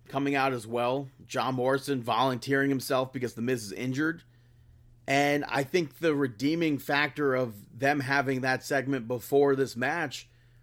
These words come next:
was Miz going down the <laughs> ramp in slow-mo by mistake. I thought that was one of the funniest things. But as far as this match goes, I have no idea why, where Gran Metalik was.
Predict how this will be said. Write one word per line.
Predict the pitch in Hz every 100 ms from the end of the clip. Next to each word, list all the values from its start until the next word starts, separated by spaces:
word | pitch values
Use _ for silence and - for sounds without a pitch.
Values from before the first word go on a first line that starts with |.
| _ -
was | 180 180 147
Miz | 151 180 220 180 120
going | 117 156 180 180 139
down | 147 175 175
the | 139
<laughs> |
ramp | 135 147 - -
in | 240
slow-mo | - - 135 151 143 131 139 117
by | 120 120
mistake. | 113 - - 127 127 104 - - - - _ _ _ _ _ _ _ _ -
I | 127
thought | 139 156
that | 156 160
was | 139
one | 151
of | 135
the | 123
funniest | 139 143 135 117
things. | 135 147 127 98 - - - - - - - - - -
But | 131 131 - - -
as | 127
far | - 175
as | 175
this | 147
match | 151 151 160 -
goes, | 165 156
I | 117
have | 135 120
no | 127 131 156
idea | 180 143 160 143
why, | 131 131 127 127 127 120 -
where | 113 139 170 165 120 107 - 107
Gran | 120 139 135
Metalik | 107 117 107 113 165 -
was. | 90 87 127 -